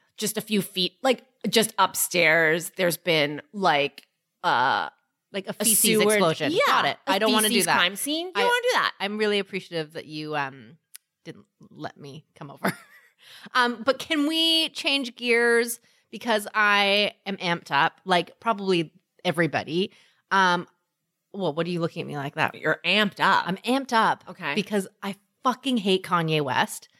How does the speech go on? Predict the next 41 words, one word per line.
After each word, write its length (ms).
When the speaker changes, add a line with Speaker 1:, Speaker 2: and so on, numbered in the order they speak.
Speaker 2:
Um, 540
I 60
hate 220
him 160
so 300
much. 440
And 380
it's 240
making 420
me, 340
like, 180
uh, 560
you 140
know, 100
I'm, 160
Kathleen's 440
written 200
about 300
it. 220
It's 140
fucking 220
all 140
over 140
the 60
internet. 420
His 140
T 180
M 100
Z 140
visit 300
was 160
fucking 520
a 80
disaster. 800
Um, 560
but 100
I, 160
it 160
makes 320
me 140
wonder, 880